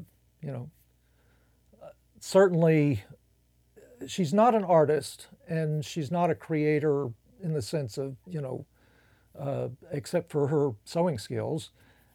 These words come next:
And she, but she understands, uh, she said she saw a, a painting all folded up that was on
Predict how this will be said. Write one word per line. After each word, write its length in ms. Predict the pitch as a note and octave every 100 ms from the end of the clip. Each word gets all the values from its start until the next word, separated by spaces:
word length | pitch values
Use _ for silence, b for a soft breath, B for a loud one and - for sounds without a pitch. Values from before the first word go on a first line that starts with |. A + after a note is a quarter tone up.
| b _
And 640 | - D#3+ D#3 D#3 D#3 C#3+ E3
she, 680 | - - F3+ F3 E3+ E3 E3 -
but 140 | - A#3
she 420 | - G3 G3+ E3+ -
understands, 920 | F#3+ F3+ - F#3+ G3 F#3+ E3+ C#3+ -
uh, 420 | D#3+ E3+ - E3+
she 180 | - F#3
said 360 | - F#3+ F3 B2+ b b b b b _ _
she 200 | - F3
saw 460 | - F#3+ F#3+ F3 E3
a, 340 | D3+ D#3+ E3
a 40 |
painting 500 | A#2+ - F#3+ F#3+ F3+
all 200 | F3 F3+
folded 460 | D#3+ - F3+ E3+ D#3
up 240 | E3 F3
that 240 | E3+ D#3 D#3
was 160 | C#3
on 420 | D3 D3 C#3 C3+